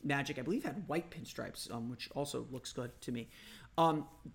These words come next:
the b-, other big difference is instead of this, the straight black paneling down the side, um, they now have stars down the side. It's still black, but it's stars on black. And to me, one of the, you know, I,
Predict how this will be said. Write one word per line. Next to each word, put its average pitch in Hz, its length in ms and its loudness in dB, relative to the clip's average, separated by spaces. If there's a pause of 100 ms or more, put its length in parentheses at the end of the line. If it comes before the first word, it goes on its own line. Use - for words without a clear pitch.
the 196 100 12
b-, 135 180 2
other 240 220 12
big 196 220 8
difference 185 340 6
is 156 100 -2
instead 240 300 6
of 226 80 8
this, 165 240 4
the - 140 0
straight 127 340 2
black 160 420 6
paneling 175 380 6
down 156 260 6
the 143 60 2
side, 226 460 8 (500)
um, 165 340 10
they 185 120 8
now 196 240 8
have 180 440 6
stars 151 640 8
down 139 260 4
the 135 60 4
side. 120 300 -2
It's 123 140 -4
still 214 160 10
black, 185 460 8
but 175 100 4
it's - 120 -4
stars 175 680 10
on 151 240 8
black. 139 460 -2 (120)
And 151 320 6 (680)
to 208 120 8
me, 240 640 8 (320)
one 185 360 12
of 240 120 6
the, 190 80 6 (340)
you 185 100 4
know, 175 100 2
I, 202 100 10